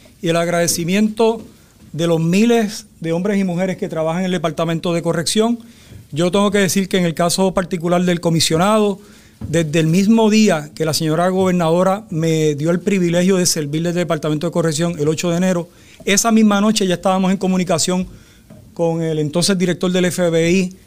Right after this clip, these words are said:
en Puerto Rico, Joseph González, y la conversación fue básicamente que tenía las llaves de nuestras instituciones para limpiar la casa.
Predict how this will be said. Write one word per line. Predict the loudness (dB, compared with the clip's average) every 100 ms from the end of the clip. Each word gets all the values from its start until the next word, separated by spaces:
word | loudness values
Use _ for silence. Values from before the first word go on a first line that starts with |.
| _ -6
en | -2
Puerto | -2 0 0
Rico, | 0 0 -2
Joseph | -2 -2 -2
González, | -2 0 2 2 0 -6 -14 -20 -20 -20 -6
y | 0 0
la | 0
conversación | 0 0 0 0 2 2 0 -2 -12 -20 -20
fue | -10 0 2 2 2 0
básicamente | -2 -2 -2 -2 -2 -4 -8
que | -6 -4 -6 -8 _ -20 _ _ -20 -18 -14 -4
tenía | 0 2
las | 0 0
llaves | -2 0 0
de | -2
nuestras | 0 -2
instituciones | -2 -2 -2 0 0 0
para | 0
limpiar | -2 0 0
la | 2
casa. | 2 0 0 -4